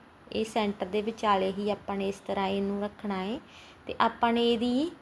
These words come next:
ਖੂੰਜੇ ਜਿਹੇ ਕੱਢ ਕੇ ਰੱਖਣੇ ਨੇ, ਬਿਲਕੁਲ ਡੱਬਾ ਚੌਰਸ ਨਹੀਂ ਰੱਖਣਾ। ਜਿਵੇਂ ਆਪਣੀ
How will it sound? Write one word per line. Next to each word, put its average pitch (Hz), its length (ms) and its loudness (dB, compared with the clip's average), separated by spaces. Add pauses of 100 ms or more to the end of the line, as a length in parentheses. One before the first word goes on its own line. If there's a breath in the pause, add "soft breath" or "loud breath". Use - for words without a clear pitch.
(520 loud breath)
ਖੂੰਜੇ 233 400 6
ਜਿਹੇ 233 140 2
ਕੱਢ 226 260 2
ਕੇ 254 160 2
ਰੱਖਣੇ 262 360 -2
ਨੇ, 247 160 4
ਬਿਲਕੁਲ 220 480 2
ਡੱਬਾ 208 340 4
ਚੌਰਸ 208 400 2
ਨਹੀਂ 208 140 0
ਰੱਖਣਾ। 214 420 -2
ਜਿਵੇਂ 208 340 2
ਆਪਣੀ 214 560 0